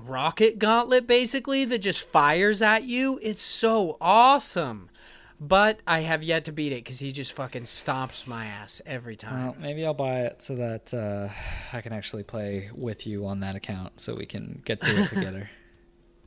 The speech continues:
Speaker 1: Yeah, it's, I honestly, I like the game a lot. I think it's a lot of fun, and I could see me playing, like, a decent amount more of it.
Speaker 2: Mm-hmm.
Speaker 1: Um, I can't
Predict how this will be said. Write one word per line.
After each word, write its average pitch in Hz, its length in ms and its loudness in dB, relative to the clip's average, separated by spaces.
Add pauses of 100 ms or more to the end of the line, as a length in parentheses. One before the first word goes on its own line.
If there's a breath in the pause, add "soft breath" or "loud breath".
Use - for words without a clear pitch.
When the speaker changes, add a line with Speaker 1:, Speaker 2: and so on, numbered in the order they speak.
(640 loud breath)
Speaker 1:
Yeah, 180 320 6
it's, 226 380 2 (100)
I 226 200 6
honestly, 233 640 -2
I 170 140 2
like 175 280 -2
the 254 120 -8
game 220 220 -4
a 160 40 -2
lot. 143 340 -2
I 151 120 -2
think 214 200 -6
it's 233 120 -6
a 208 60 -6
lot 175 180 -2
of 151 80 -6
fun, 165 400 -4
and 190 220 -6
I 175 80 0
could 190 340 -2
see 208 240 -4
me 180 160 -4
playing, 156 520 -4 (320 loud breath)
like, 170 180 -2
a 165 80 -2
decent 214 480 -4
amount 156 300 0
more 143 300 -2
of 196 140 -4
it. 240 220 0
Speaker 2:
Mm-hmm. 143 120 -6
Speaker 1:
Um, 170 360 0
I - 80 -6
can't 339 320 -2